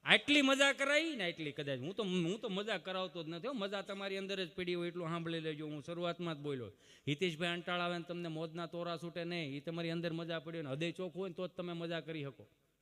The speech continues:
ખિસ્સામાં દસ લાખ રૂપિયાનો ડટ્ટો પડ્યો તો હું કે નકરા મોજના તોરે છૂટે રાખે? એ, એ. ઈ થઈ રહે તોય મોઢું આવડું થઈ જાય છે, એટલું સમજી લેજો. પૈસામાંય મજા નથી, મજા તમારી હૃદયની અંદર. એ તો સહજ રીતે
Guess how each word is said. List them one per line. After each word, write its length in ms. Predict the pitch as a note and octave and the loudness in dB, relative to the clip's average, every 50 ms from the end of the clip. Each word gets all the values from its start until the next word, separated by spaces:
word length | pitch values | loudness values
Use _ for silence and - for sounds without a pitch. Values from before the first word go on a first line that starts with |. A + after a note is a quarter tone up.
| - | -6
ખિસ્સામાં 360 | - F3 - F#3 F3 E3+ D#3+ D#3+ | -6 -4 -4 -4 -4 -4 -4 -4
દસ 160 | F3 E3+ E3+ | -4 -2 -2
લાખ 200 | F3 F3 E3+ D#3+ | -2 -4 -6 -8
રૂપિયાનો 280 | E3+ D#3 E3 E3+ E3 | -10 -8 -8 -6 -6
ડટ્ટો 240 | D#3+ F3 E3+ E3+ E3+ | -4 -6 -6 -6 -8
પડ્યો 200 | E3+ E3+ E3+ F3 | -8 -6 -6 -6
તો 60 | D#3+ | -4
હું 100 | D#3+ E3+ | -4 -2
કે 80 | E3 E3 | -2 0
નકરા 220 | D#3+ E3 D#3+ D#3+ | -2 -2 -2 -2
મોજના 300 | D#3 D#3+ E3 D#3+ E3 D#3+ | -2 -2 -2 -2 -2 -4
તોરે 300 | D3 - E3 E3 F3 F3 | -4 -4 -4 -4 -4 -4
છૂટે 240 | C#3 D#3+ E3+ F3+ F3+ | -4 -6 -6 -6 -6
રાખે? 180 | F3 F3 E3 G3 | -6 -6 -8 -10
એ, 580 | G#3 - C3+ A#2 B2+ C#3 E3 A#3+ B3 C#3 A#2 | -12 -8 -6 -6 -6 -6 -8 -10 -12 -12 -10
એ. 180 | C3 - - D4 - - _ - - _ _ _ _ - - _ _ - - _ _ _ _ _ _ _ _ _ _ - - _ _ _ _ _ _ - - - | -10 -10 -12 -16 -20 -20 _ -18 -18 _ _ _ _ -20 -20 _ _ -20 -20 _ _ _ _ _ _ _ _ _ _ -20 -20 _ _ _ _ _ _ -20 -10 -6
ઈ 40 | B2+ | -4
થઈ 240 | A#2+ - E3 F3+ F#3 | 2 6 6 6 8
રહે 100 | F3+ F#3 | 6 4
તોય 140 | E3+ F#3 F3+ | 4 4 4
મોઢું 360 | F3 F3+ F3+ E3 E3+ F3+ F3 | 6 6 6 6 6 4 4
આવડું 260 | F3 F3+ F3 F3 D#3+ | 4 4 2 0 0
થઈ 120 | C3 D#3+ E3 | 0 0 2
જાય 140 | E3 D#3+ | 4 4
છે, 60 | D3+ D#3 | 4 2
એટલું 220 | D#3 D#3 E3+ D#3 | 0 0 0 2
સમજી 200 | E3 F3 D#3+ E3 | 2 2 2 0
લેજો. 260 | D#3 D#3 D3 C#3+ C#3+ | 0 0 0 0 0
પૈસામાંય 480 | B2+ D#3 E3 D#3+ D#3 E3+ F3 E3+ E3 D#3+ | 2 2 2 2 2 0 0 0 0 -2
મજા 280 | D#3 D#3+ D3+ D#3+ D#3 | -2 -2 -2 -4 -4
નથી, 140 | D3 C3+ A2+ F#2+ - _ _ _ _ _ _ - | -4 -6 -10 -14 -18 _ _ _ _ _ _ -4
મજા 220 | C3 D3 D#3 E3 | -2 0 0 0
તમારી 300 | D3+ E3+ E3+ F3+ F#3+ F3+ | 0 0 0 0 0 2
હૃદયની 480 | C#3 C3+ C#3+ D3+ D3 C3 A#2+ A#2+ A#2 G#2+ | 2 2 4 4 2 2 2 -2 -6 -8
અંદર. 180 | G2 F2+ E2+ - - _ _ _ _ _ _ _ _ _ _ _ _ _ _ _ _ _ _ _ _ _ _ _ _ _ _ - | -10 -12 -16 -18 -20 _ _ _ _ _ _ _ _ _ _ _ _ _ _ _ _ _ _ _ _ _ _ _ _ _ _ -12
એ 40 | G#2 | -8
તો 100 | - C3+ | -6 -2
સહજ 380 | A#2 - G3 G3+ G#3 G#3+ F#3+ | 4 6 8 8 8 8 6
રીતે 340 | F3+ F3 D#3+ B2+ C3+ A#2 G#2+ | 4 0 -2 -2 -4 -6 -6